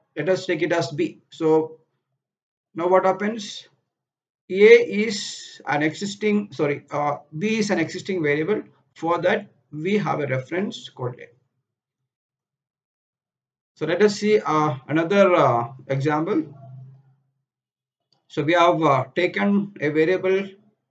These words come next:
called total,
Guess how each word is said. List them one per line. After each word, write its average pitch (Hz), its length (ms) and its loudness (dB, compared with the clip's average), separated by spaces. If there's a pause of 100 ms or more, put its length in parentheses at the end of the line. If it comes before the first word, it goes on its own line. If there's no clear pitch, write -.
(1600)
called 160 300 0 (240)
total, 190 420 -2